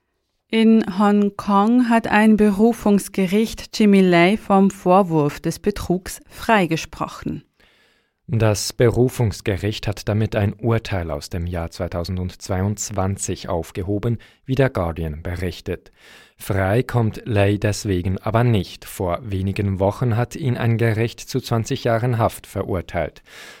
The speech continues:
Speaker 2: Das Verfahren lief unter dem von China verhängten nationalen Sicherheitsgesetz. Jimmy Lai ist einer der bekanntesten Kritiker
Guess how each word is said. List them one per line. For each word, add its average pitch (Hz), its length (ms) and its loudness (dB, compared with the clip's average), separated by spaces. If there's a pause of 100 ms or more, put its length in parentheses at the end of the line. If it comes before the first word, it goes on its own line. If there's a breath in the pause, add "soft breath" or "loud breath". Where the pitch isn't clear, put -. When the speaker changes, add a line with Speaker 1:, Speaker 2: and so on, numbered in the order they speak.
Speaker 2:
Das 107 300 0
Verfahren 101 680 -2
lief 85 300 -8
unter 101 380 -4
dem 90 200 -2
von 92 440 -4
China 110 440 -2
verhängten 90 720 -6
nationalen 95 720 -2 (100)
Sicherheitsgesetz. 90 1200 -6 (540 loud breath)
Jimmy 127 240 2
Lai 104 240 2
ist 120 160 -4
einer 104 180 -2
der 98 160 -2
bekanntesten 104 920 -6
Kritiker 98 640 -6